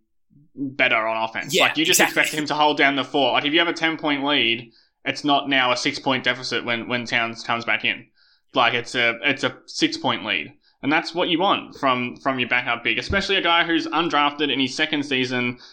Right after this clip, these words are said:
Speaker 1: st-, clearly has a long way still to go and to still develop. And, yeah, I, I think that the point you made about not playing Ed Davis is, like, if Ed Davis was ever gonna get minutes for sure, it would have been the start of the season.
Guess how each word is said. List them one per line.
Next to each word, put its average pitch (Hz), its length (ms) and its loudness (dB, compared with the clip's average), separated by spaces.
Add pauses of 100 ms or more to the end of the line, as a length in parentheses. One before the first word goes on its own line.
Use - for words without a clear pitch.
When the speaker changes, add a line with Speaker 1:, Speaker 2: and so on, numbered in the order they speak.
(100)
Speaker 1:
st-, - 260 -14
clearly 156 300 4
has 147 140 0
a - 40 0
long 139 280 2
way 131 160 4
still 127 240 -4
to 123 320 -4 (100)
go 123 300 2
and 117 180 -2
to 120 120 -4
still 123 200 -2
develop. 113 580 -2
And, 120 340 -2 (640)
yeah, 110 340 0
I, 127 260 2
I 127 60 -6
think 135 240 -4
that 123 160 0 (920)
the 135 180 0
point 156 260 -2
you 135 100 2
made 123 440 2
about 113 480 0
not 127 240 -2
playing 123 260 0
Ed 113 120 -2
Davis 113 420 -2
is, 117 320 -10
like, 117 180 0 (600)
if 151 120 2
Ed 170 180 4
Davis 156 340 2
was 131 140 -4
ever 139 200 2
gonna 123 400 0 (920)
get 135 260 2
minutes 131 420 -2
for 135 100 -8
sure, 127 440 0
it 117 60 0
would 131 120 0
have 123 40 -2
been 120 160 2
the 117 80 -6
start 117 220 2
of 117 80 -2
the 117 60 -8
season. 113 400 -4